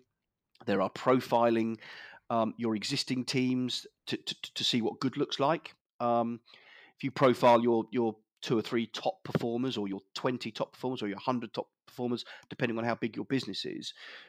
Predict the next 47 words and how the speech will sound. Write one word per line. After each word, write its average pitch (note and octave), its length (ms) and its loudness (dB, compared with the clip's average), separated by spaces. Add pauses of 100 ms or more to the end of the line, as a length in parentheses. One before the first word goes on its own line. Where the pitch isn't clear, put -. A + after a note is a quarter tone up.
you'll B2+ 180 2
find C3+ 400 2
that B2 100 -4
there B2 140 2
is A#2+ 120 0
some A#2+ 160 -6
very C3+ 220 0
generic B2+ 460 0 (120)
D B2+ 200 4
N A#2+ 80 2
A C3+ 160 2
that C#3 140 -4
runs A2+ 280 -4
through B2 220 -2
them. D#3+ 160 -6 (840)
Um, A2 340 4 (640)
and C3+ 80 4
that - 160 2
D E3+ 100 8
N D#3 80 6
A D3 80 8
will C3 100 4
be A#2+ 100 -4
very C3 200 2
specific - 560 -2
business B2 280 0
to - 100 -6
business A2 320 0
because, A2 260 -8
one, C#3+ 420 4
they A#2+ 120 2
have C3 240 -6
to A2 320 -2 (320)
conform A2+ 640 -2
to - 80 -10
the G#2 60 -8
culture A2+ 460 -2
or, A2 220 -2
or, A#2 180 -4
or, A2+ 180 -4
or A2 200 -2
the A2 320 -2 (500)
direction A2 640 2
that G#2 140 -6
the - 40 -14
business A2 440 -2
owner G#2+ 400 -2